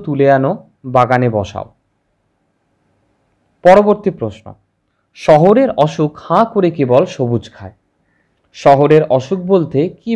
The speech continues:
বোঝানো হয়েছে, তা হাঁ করে সবুজ খায় কেন? পরবর্তী প্রশ্ন, চোখ তো সবুজ চায়, দেহ চায় সবুজ বাগান,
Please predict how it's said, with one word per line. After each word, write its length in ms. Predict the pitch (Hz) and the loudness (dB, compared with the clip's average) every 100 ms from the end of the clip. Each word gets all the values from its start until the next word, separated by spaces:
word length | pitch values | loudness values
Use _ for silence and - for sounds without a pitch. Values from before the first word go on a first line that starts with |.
| 170 | -6
বোঝানো 340 | 123 127 117 101 | 0 0 0 -4
হয়েছে, 300 | 95 95 - _ _ _ _ _ - | -8 -12 -20 _ _ _ _ _ 0
তা 120 | 117 139 165 _ _ - | 2 2 -2 _ _ -4
হাঁ 200 | 175 214 214 | 0 0 0
করে 180 | 170 135 - _ _ | 0 0 -2 _ _
সবুজ 340 | - 143 165 196 - | -4 0 0 -2 -6
খায় 220 | - 127 175 | 0 0 0
কেন? 180 | 131 117 113 92 - _ _ _ _ _ _ _ _ _ _ _ _ _ _ _ _ _ _ | -2 0 0 -2 -12 _ _ _ _ _ _ _ _ _ _ _ _ _ _ _ _ _ _
পরবর্তী 460 | 190 208 190 160 160 156 | 4 6 4 0 -6 -4
প্রশ্ন, 240 | 104 - 104 - - _ _ _ _ - | -10 -10 -20 -20 -20 _ _ _ _ 2
চোখ 160 | 240 247 - | 2 2 -2
তো 60 | 240 202 | -2 0
সবুজ 300 | 165 143 147 147 - | -2 2 0 0 -8
চায়, 200 | 92 98 _ - - 120 120 | -8 -10 _ -20 -14 -6 0
দেহ 140 | 147 185 180 | 2 2 4
চায় 220 | 139 165 - | 4 2 0
সবুজ 300 | 135 135 135 107 | -4 -2 -4 -2
বাগান, 280 | 104 98 | -4 -4